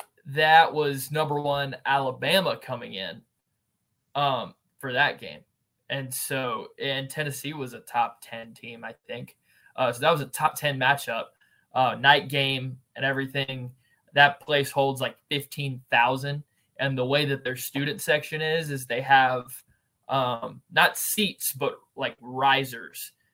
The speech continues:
that go up behind each goal for their student section. So they have a student section on each side, and they don't have, like, seats. They just pack 'em all in, um, with, like, risers. So it, it's super cool. Uh, but that was a very,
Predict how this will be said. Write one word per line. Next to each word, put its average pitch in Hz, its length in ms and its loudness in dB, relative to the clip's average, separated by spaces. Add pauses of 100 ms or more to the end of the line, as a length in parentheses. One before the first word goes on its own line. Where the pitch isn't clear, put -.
(140)
that 131 160 -6
go 139 180 2
up - 160 0
behind 127 720 -2 (140)
each 135 420 -8
goal 120 440 -2 (180)
for 139 120 -4
their 127 140 -2
student - 380 -8
section. - 340 -10
So - 220 -6
they 139 80 6
have 135 100 2
a 131 40 -6
student 160 300 -6
section 139 280 0
on 127 180 -6
each - 320 -4
side, 131 540 6 (360)
and 135 220 0
they - 60 2
don't 143 200 2
have, 147 220 4
like, 123 160 -4
seats. - 400 -2
They 143 120 -2
just - 180 -8 (100)
pack - 320 4
'em 135 100 0
all 127 200 0
in, 113 200 -10 (440)
um, 123 400 2
with, 127 180 -8
like, 120 160 -4 (240)
risers. 120 460 -4
So 139 240 -2
it, - 200 -10 (340)
it's 127 200 -6
super 214 320 0
cool. 156 380 -4 (340)
Uh, 135 220 2 (160)
but 147 400 4 (100)
that 156 300 10
was 143 120 -2
a 131 100 -2
very, 131 680 0